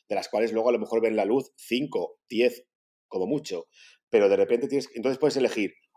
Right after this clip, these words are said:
o la que la gente sale más guapa o la que la gente sale más cool, las fotos más, más artística, no sé qué. Y siempre queríamos coger la artística, porque claro, evidentemente a mí me hace, a mí,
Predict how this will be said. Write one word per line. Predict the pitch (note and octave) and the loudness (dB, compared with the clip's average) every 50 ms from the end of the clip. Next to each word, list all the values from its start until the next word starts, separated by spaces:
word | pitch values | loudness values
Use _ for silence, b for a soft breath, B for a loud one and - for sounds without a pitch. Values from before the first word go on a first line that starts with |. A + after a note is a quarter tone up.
| _ _ _ - | _ _ _ -2
o | G#2+ G#2+ | 2 4
la | G#2 G2 - | 4 2 2
que | - G2+ | 0 -2
la | - | 0
gente | - A2+ A2+ B2 A#2 | 0 0 -2 0 0
sale | B2+ B2+ B2 B2 | 2 2 2 4
más | B2 A#2 A2 | 2 0 -2
guapa | G#2+ A#2+ C#3 C3+ - C3 C#3+ C#3+ - - - | 0 0 0 2 2 0 -2 -2 -4 -8 -6
o | G#2+ G2+ | -4 -4
la | F#2+ F2+ | -4 -4
que | F#2 | -4
la | F#2 | -6
gente | - - G2 G#2+ G#2 | -6 -8 -8 -8 -6
sale | - A2 G#2+ A2+ C3 C#3+ - - b b b b b b | -4 -2 -2 -2 -2 -2 -6 -8 b b b b b b
más | F#2 F#2 F#2+ F#2+ G2 F#2+ F#2+ G2 G2 F#2 - - - | -14 -6 -2 0 2 4 4 2 2 0 -2 -8 -8
cool, | - C3+ C#3 C#3 C#3 C#3 D#3+ F3 - - - _ | -2 2 4 4 6 4 4 2 -2 -12 -16 _
las | G#2+ G#2+ G#2 - | -8 -8 -6 -4
fotos | - G#2+ - A#2+ G2 F2 | -2 -2 0 0 -2 -2
más, | G2 G2+ F2 - G#2 G2 | -4 -6 -8 -8 -10 -8
más | G2 G#2 G2 F#2 - - - B B B B B | -6 -4 -4 -4 -6 -10 -16 B B B B B
artística, | - - - - C3 B2 - - B2 - - A2 | -16 -12 -10 -8 -6 -6 -6 -6 -6 -4 -2 -2
no | G#2 G2+ | -2 -4
sé | - G#2 | -6 -4
qué. | - C#3+ C#3 - B B B B | -4 -4 -4 -4 B B B B
Y | B B2 | B -2
siempre | - C3+ C3 B2+ D#3+ F3 D#3 - - _ _ - | 0 2 2 2 2 0 0 -2 -6 _ _ -4
queríamos | A2 G#2 A3 A3+ A3+ | 0 2 2 2 0
coger | A3 G3+ - G#3 - | -2 -6 -4 -4 -4
la | F2 | -4
artística, | E2+ - - C3 B2 - - A2+ - A#2 G2 | -6 -6 -6 -8 -8 -6 -8 -8 -4 -4 -4
porque | F2 F2 E2+ | -4 -4 -2
claro, | A#2 A#2+ A#2 | 0 2 2
evidentemente | F#2+ F#2 G2+ A2+ A#2 B2 A#2 A#2+ B2 C#3 C#3+ | 2 2 2 0 2 2 0 2 2 0 0
a | G#2+ | 0
mí | G2+ G#2+ | 0 -2
me | A2 A#2 | -4 -4
hace, | - A#2 G#2 | -8 -8 -8
a | F#2 F#2 | -6 -4
mí, | F#2 A2+ A2 F#2 | -4 -4 -4 -6